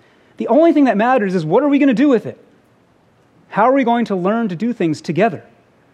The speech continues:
How are we gonna learn to strike up conversations? This is why I'm a huge, huge believer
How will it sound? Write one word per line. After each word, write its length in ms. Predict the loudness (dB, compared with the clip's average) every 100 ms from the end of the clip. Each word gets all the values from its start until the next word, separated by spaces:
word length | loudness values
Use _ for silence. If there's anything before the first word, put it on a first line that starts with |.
| _ _
How 120 | -4
are 20 |
we 60 | -2
gonna 140 | 0
learn 320 | -2 0 0 -2
to 40 |
strike 300 | -4 -2 -2
up 100 | -4
conversations? 680 | -6 -6 -6 -6 -8 -10 -12
This 100 | -10
is 100 | -6
why 240 | -2 0
I'm 120 | 0
a 80 | -2
huge, 560 | -4 -8 -4 -2 0 -2
huge 280 | -4 -4 -4
believer 480 | -4 0 -2 -4